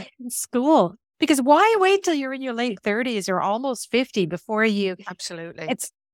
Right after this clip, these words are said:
Speaker 1: it's like handing you the toolkit, right, of how, how you work and how you interact with other people. And, uh,
Speaker 2: Absolutely.
Speaker 1: what if life had been a lot easier before <laughs> that if you'd had these tools?
Speaker 2: I agree with you.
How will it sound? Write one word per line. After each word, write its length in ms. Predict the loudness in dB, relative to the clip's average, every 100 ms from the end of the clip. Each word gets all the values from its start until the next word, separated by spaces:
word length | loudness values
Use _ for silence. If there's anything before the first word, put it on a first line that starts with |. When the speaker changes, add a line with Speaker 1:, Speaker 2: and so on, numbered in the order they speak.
| -12
Speaker 1:
it's 260 | -10 -2
like 240 | 0 0 -6 -10
handing 400 | -2 -2 0 -4
you 120 | -4
the 100 | -6
toolkit, 580 | -2 0 0 -2 -4 -2
right, 280 | -2 -2 0
of 140 | -2
how, 440 | -4 0 4 2 0
how 240 | -2 2 2
you 300 | 2 0 0
work 400 | 0 -2 -2 0
and 120 | -2
how 140 | 0
you 180 | -2 -4
interact 480 | -6 -4 0 0 0
with 100 | -10
other 180 | -12 -12
people. 460 | -14 -16 -10 -8 -6
And, 240 | -8 -8
uh, 60 | -10
Speaker 2:
Absolutely. 300 | -12 -14 -2
Speaker 1:
what 160 | -2
if 160 | -2 2
life 280 | 4 4 2
had 160 | -4 -6 _ _ _ _ -6
been 220 | -4 -2
a 80 | -2
lot 240 | 2 2 2
easier 380 | 0 2 2 2
before 400 | 0 -2 2 2
<laughs> 200 | 0 -2
that 180 | 0
if 180 | 0 0
you'd 140 | -4 2
had 240 | 2 2
these 300 | -2 -6 -8
tools? 580 | -6 -4 -4 -6 -8 -14 _ _ _
Speaker 2:
I 100 | -2
agree 300 | -2 -4 -10
with 180 | -10 -12
you. 300 | -10 -10 -12